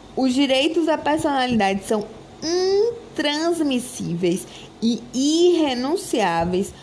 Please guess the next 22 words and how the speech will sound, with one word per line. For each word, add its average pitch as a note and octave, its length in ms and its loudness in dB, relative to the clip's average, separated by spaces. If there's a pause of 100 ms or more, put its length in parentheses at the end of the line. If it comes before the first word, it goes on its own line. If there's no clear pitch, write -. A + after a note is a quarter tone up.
(180)
não D4 380 0
podendo C#4 460 2
seu C#4 240 2
exercício A3+ 800 0
sofrer G3+ 800 0 (240)
limitações B3 1200 0 (220)
voluntárias. G#3 1160 -2 (240)
O A3+ 60 -4
enunciado C4 600 0
quatro G#3 440 -2
da F#3 160 0
Jornada F#3+ 460 0
de A3+ 120 -2
Direito G#3+ 340 0
Civil, F#3+ 440 2
ele F#3+ 180 2
diz G3+ 320 0
que F3 320 0 (480)
o G3+ 120 4
exercício A#3 680 4
dos D#4 200 2
direitos, G3+ 680 2